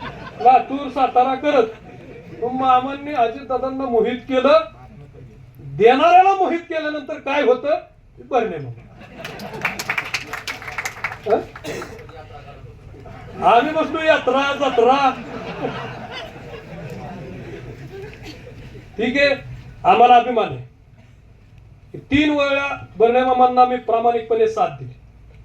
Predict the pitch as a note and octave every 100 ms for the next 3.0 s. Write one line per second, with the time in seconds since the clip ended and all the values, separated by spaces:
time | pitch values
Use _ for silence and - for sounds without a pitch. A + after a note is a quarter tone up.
0 | - - - - - B3+ B3 A#3+ C4 B3
1 | B3 D4 D#4+ - - - A3 B3 B3+ A3+
2 | A#3+ A#3 - B3 E4 - C#4 B3 G#3+